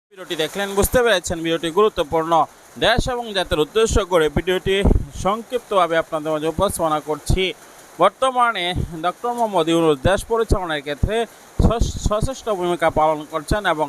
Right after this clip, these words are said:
উন্নত রাষ্ট্রের সাথে তাল মিলিয়ে তিনি চলছেন। কিন্তু কিছু কিছু, আহ, বিষয় আমরা দেখছি যে, সকলেই তার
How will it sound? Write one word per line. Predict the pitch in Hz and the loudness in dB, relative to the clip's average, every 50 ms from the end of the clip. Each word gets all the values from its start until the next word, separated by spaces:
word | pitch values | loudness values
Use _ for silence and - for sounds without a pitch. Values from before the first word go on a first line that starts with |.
| 131 - | -6 -10
উন্নত | 160 196 214 233 233 247 247 233 240 214 | -10 -10 -10 -6 -4 -2 -2 -2 0 0
রাষ্ট্রের | 190 170 160 151 - - 180 165 - 175 170 | 2 2 2 2 2 0 0 0 -6 -8 -6
সাথে | 165 185 196 185 - 175 143 - | -6 -6 -8 -4 -4 -4 -2 2
তাল | 165 156 156 160 | 2 2 2 0
মিলিয়ে | 156 165 170 170 185 208 202 | -4 -8 -6 -6 -6 -6 -8
তিনি | - 165 156 156 143 | -8 -8 -10 -6 0
চলছেন। | - - 147 143 - - 170 160 131 - - - - - - - - - | 2 2 2 0 -2 -4 -4 -4 -4 -12 -18 -20 -20 -20 -20 -20 -10 -6
কিন্তু | 214 233 247 226 - 202 180 170 190 208 180 147 - | -4 -4 -4 -4 -2 0 2 2 2 0 -2 -6 -8
কিছু | - 226 214 - - 247 233 214 190 170 - | -8 -8 -6 -6 -4 -2 0 0 -2 -2 -4
কিছু, | - 208 - - 214 190 170 147 | -8 -8 -4 -2 0 0 2 0
আহ, | 139 131 123 117 113 117 131 151 151 156 151 135 | 0 -4 -8 -14 -14 -8 -4 0 0 0 0 0
বিষয় | 139 175 170 - - 226 | -2 -6 -2 0 0 2
আমরা | 214 190 175 175 170 156 | 2 0 0 0 -4 -4
দেখছি | 139 147 143 - - - 220 214 220 214 - - - - - - - 139 | -4 -6 -8 -8 -10 -8 -6 -4 -6 -6 -8 -14 -20 -20 -20 -18 -14 -8
যে, | 139 175 180 | -4 -4 -4
সকলেই | - - 185 185 180 214 233 233 208 170 165 196 226 226 - | -2 -2 -4 -4 0 2 2 2 2 0 -2 -2 -4 -6 -4
তার | - 190 165 160 | 0 0 2 2